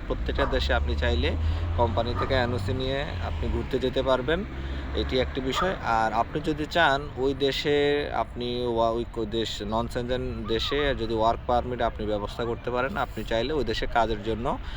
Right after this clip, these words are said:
এই টিআরসি কার্ডের মাধ্যমে যেতে পারবেন। ছয় নম্বর হচ্ছে আপনি, আহ, এই দেশে টিআরসি কার্ড যখন পাবেন, আপনি চাইলে আপনার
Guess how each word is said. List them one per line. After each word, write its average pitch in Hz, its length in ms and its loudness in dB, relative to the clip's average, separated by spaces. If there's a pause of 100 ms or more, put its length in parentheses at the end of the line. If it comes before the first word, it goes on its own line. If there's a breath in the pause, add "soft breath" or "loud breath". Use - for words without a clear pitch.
(160 loud breath)
এই 110 120 -2
টিআরসি 120 340 0
কার্ডের 120 220 0
মাধ্যমে 127 340 0
যেতে 123 240 0
পারবেন। 90 300 -4 (500)
ছয় 135 80 -4
নম্বর 143 260 2
হচ্ছে 135 360 0 (300)
আপনি, 139 640 0
আহ, 107 640 2
এই 120 100 -2
দেশে 127 500 0
টিআরসি 127 360 2
কার্ড 120 160 0
যখন 123 260 -2
পাবেন, 123 360 2
আপনি 117 240 -2
চাইলে 117 340 0
আপনার 127 180 -2